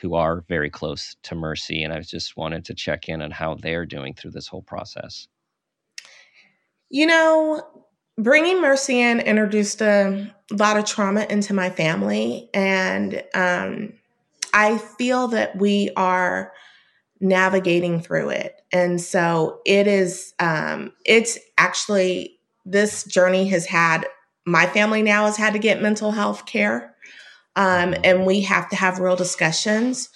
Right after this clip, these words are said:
Speaker 2: but it's life. And, you know, and we are going to encounter things that aren't pleasant in life. You know,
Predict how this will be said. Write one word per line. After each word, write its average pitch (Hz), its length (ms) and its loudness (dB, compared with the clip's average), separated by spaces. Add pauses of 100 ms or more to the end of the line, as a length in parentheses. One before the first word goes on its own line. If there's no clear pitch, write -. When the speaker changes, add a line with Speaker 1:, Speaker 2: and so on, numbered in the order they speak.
(440)
Speaker 2:
but 202 540 4 (960)
it's 233 240 0
life. - 640 -2 (260)
And, 208 400 6
you 196 100 4
know, 190 460 4
and 180 640 2 (160)
we 202 300 0
are 220 100 0
going 202 360 2
to - 260 -6
encounter 185 540 0
things 180 440 0
that 170 220 -4
aren't 180 260 0 (180)
pleasant 202 560 -4
in 170 140 0
life. - 540 -6
You 196 140 2
know, 175 300 0